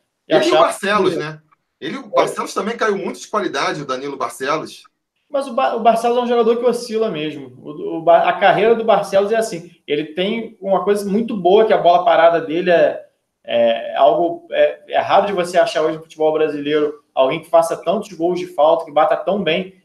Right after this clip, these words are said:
Speaker 1: Às vezes nem faz o gol, mas acerta a travessão, é, tá sempre dando trabalho pro goleiro.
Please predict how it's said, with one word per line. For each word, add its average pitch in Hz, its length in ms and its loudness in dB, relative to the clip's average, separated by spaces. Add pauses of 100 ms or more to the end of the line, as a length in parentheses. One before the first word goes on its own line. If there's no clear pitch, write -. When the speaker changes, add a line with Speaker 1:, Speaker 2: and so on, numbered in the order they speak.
Speaker 1:
Às 131 120 -6
vezes 165 200 -4
nem 202 160 -4
faz 226 180 4
o 208 40 -2
gol, 185 160 2
mas 160 180 4
acerta 156 200 -6
a - 40 -20
travessão, 156 800 -2 (180)
é, 117 180 2
tá 135 240 -10
sempre 170 320 -6
dando 165 320 -4
trabalho 156 460 4
pro 160 80 -12
goleiro. 147 520 -2